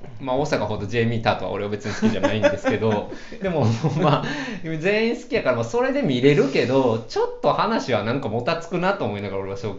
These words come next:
Speaker 1: 直見てた。
Speaker 2: まあ、確かに俺もそうで、
Speaker 1: うん。
Speaker 2: その、結局だからその、もう、その、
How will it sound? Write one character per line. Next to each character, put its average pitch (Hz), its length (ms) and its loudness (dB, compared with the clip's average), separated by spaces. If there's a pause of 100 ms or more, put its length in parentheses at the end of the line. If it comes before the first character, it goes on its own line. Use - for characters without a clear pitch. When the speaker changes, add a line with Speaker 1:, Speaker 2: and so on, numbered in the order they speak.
(360)
Speaker 1:
直 107 200 -12
見 98 120 -12
て - 120 -14
た。 - 180 -14 (100)
Speaker 2:
ま 196 140 -4
あ、 - 20 -4
確 302 240 0
か 170 120 -6
に 131 100 -2
俺 214 180 2
も 180 160 -4
そ 131 260 -4
う 95 40 -10
で、 110 220 -4
Speaker 1:
う - 20 -4
ん。 95 200 -10 (640)
Speaker 2:
そ 175 140 -8
の、 165 340 -6
結 226 160 -6
局 302 180 -8
だ 294 120 0
か 214 80 -4
ら 147 100 -4
そ 143 100 -8
の、 113 300 -6
も 139 440 -6 (280)
う、 - 40 -20
そ 139 120 -12
の、 117 320 -8